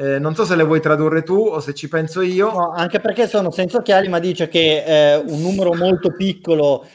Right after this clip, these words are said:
Speaker 2: eh, di persone hanno avuto il privilegio di, di poter correre in Formula uno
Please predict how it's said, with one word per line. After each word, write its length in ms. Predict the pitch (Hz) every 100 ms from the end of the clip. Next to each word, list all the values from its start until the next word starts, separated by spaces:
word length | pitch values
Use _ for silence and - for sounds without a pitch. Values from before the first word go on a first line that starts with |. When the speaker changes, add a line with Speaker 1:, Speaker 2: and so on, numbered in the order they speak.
| -
Speaker 2:
eh, 420 | - 135 135 127 131
di 120 | 135
persone 460 | 151 127 - 185 165
hanno 140 | 143
avuto 320 | 131 139 135
il 60 | 139
privilegio 720 | 139 135 131 143 139 127 131
di, 300 | 123 127 127
di 100 | 123
poter 300 | 123 139 127
correre 320 | - 135 131
in 100 | 127
Formula 340 | 131 135 143 151
uno 500 | 139 151 156 160